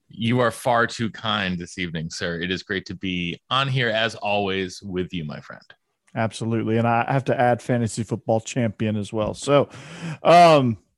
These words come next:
Speaker 2: what's up? What's up, man? How, how's it going?
Speaker 1: <sighs>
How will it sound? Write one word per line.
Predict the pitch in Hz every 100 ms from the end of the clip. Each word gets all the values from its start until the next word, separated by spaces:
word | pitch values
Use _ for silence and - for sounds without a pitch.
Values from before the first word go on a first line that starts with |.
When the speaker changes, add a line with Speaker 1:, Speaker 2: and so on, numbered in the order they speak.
| _ _ _ _ _ _ _ _ _ _
Speaker 2:
what's | - 175 269
up? | 294 -
What's | 165
up, | 330
man? | 185 165 220
How, | 170 165
how's | 185 180
it |
going? | 196 147 - _
Speaker 1:
<sighs> | -